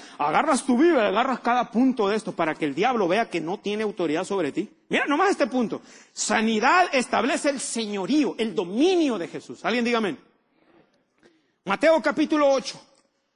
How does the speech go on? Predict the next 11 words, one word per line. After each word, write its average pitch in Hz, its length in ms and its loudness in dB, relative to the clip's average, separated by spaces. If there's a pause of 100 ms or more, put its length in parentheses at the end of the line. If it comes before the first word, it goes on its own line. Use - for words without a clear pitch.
(1040)
Y - 100 -12
Jesús 170 300 -10
vive 185 160 -2
en 175 80 -10
ti - 140 -12
ahora. - 320 -16
Uy. 415 1800 0 (1080)
Amén. 170 440 -6 (120)
Mateo 240 420 -2
capítulo 226 460 -2
ocho. 175 300 -6